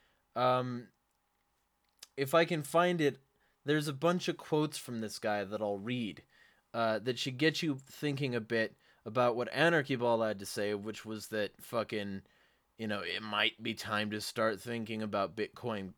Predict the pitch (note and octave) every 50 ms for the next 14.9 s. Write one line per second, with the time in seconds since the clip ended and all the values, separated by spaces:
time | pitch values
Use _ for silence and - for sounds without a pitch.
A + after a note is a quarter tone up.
0 | _ _ - - - E3 C#3+ A#2+ A#2 A#2 - - - A#2 A2+ A2+ G2 A#2 A2 G2+
1 | F#2+ G2+ A#2 A2 - - - B2+ A#2 A2+ G#2+ G#2 G2+ G2+ F#2+ - _ _ _ -
2 | - - D3 C#3 C3+ B2+ A#2 A2 G#2+ G#2 _ - - - C3+ B2+ B2+ A#2+ A#2 A#2
3 | A2+ G#2+ G#2 A#2+ A#2 A2+ A2 G#2+ - - A2 G#2+ - - B2+ C3 C3 - - G#2+
4 | G#2+ G#2 G#2 G2+ G2 - _ _ _ _ _ _ _ - G#2 G#2 G2+ G2+ F#2+ -
5 | _ _ _ - G#2+ G#2+ G#2 G#2 F#2+ - - - - A#2 G2 G2 G#2 G#2 G2+ F#2+
6 | G#2 G#2 G2 F2+ F2 - - A2 G2+ F#2 F2 E2+ - _ _ _ _ _ _ _
7 | _ _ _ _ _ _ _ _ _ _ _ _ _ _ - - A2 A#2 A2+ A#2
8 | A#2 A#2 A2+ G#2+ - _ _ _ _ _ _ _ _ _ _ _ _ _ _ _
9 | _ _ _ - _ _ _ _ _ _ _ - _ _ _ _ _ _ - C3
10 | B2 B2 B2 D3+ D#3 D#3 D#3+ E3 F3 F3 F#3 F#3 D#3+ D#3+ D#3 D3 C#3 - C#3+ C#3
11 | C3+ C3 B2+ F#2+ D2 D2 - - - - - - A2+ A#2 A#2 A#2 A#2 A#2+ - _
12 | _ _ _ _ _ _ _ _ _ _ _ _ _ _ _ _ _ _ _ _
13 | _ _ _ _ _ _ _ _ _ _ _ _ _ _ _ _ _ _ _ _
14 | _ _ _ _ _ _ _ _ _ _ _ _ _ _ - G2+ G#2+ A#2